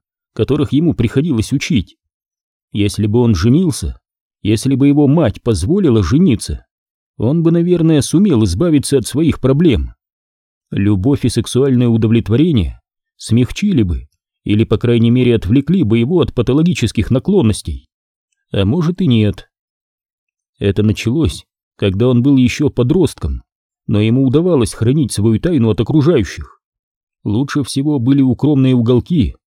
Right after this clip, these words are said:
куда редко заходили люди, и где ему не грозила никакая опасность. Шли годы, и в конце концов он понял,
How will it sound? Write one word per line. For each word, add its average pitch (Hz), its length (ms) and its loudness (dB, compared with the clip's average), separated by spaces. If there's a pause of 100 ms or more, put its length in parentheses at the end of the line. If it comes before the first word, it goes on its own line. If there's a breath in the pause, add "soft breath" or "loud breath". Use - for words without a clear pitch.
(280)
куда 110 260 0
редко 170 280 0
заходили 131 460 0
люди, 135 380 -2 (520)
и 107 180 -2
где 107 260 0
ему 113 200 2
не 123 120 4
грозила 120 480 0
никакая 123 520 2
опасность. 127 580 -4 (600)
Шли - 360 -6
годы, 107 560 2 (380)
и 127 100 -2
в - 80 -8
конце 117 300 -2
концов 160 400 -4
он 151 120 2
понял, 117 500 -2